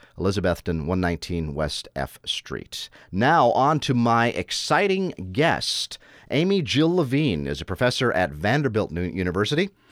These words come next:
and she is a professor of New Testament, the editor of the Jewish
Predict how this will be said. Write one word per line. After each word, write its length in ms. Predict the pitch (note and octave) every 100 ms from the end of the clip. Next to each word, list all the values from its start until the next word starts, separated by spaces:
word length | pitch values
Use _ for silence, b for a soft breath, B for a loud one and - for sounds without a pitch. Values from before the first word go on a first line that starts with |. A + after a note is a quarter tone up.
| B B
and 260 | F2+ F2+ F2
she 280 | B2+ A#2
is 260 | G2 G2+ F#2+
a 180 | F2+ F2
professor 400 | G2 C3 B2+ C3
of 180 | F#2 F2
New 180 | G2 F#3+
Testament, 540 | - F2+ - A2 F3+ _ B B B -
the 180 | F2
editor 400 | C3 D3+ - C#3
of 100 | G2+
the 80 | G2
Jewish 460 | G2+ C#3+ D#3 B2+